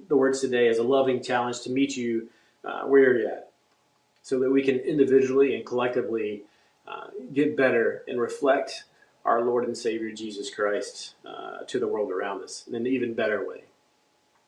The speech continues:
And, and what I'm sharing, again, it, it's not new. These are not new concepts, right? Um,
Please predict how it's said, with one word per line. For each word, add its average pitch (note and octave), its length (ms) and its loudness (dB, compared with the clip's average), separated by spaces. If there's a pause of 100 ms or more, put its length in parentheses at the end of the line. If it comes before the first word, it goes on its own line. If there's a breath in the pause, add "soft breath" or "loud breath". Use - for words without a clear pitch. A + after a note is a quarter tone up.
(1000 soft breath)
And, C3+ 240 2
and D#3+ 120 2
what F#3+ 120 10
I'm E3+ 120 6
sharing, C#3+ 380 2
again, C3 220 4
it, B2+ 200 -4
it's - 160 -8
not C#3+ 280 0
new. A#2+ 420 -2
These C3+ 160 -2
are B2 80 0
not B2 240 -2
new C3+ 220 4
concepts, - 640 -10
right? G#2 200 -16 (640 soft breath)
Um, A1 500 -10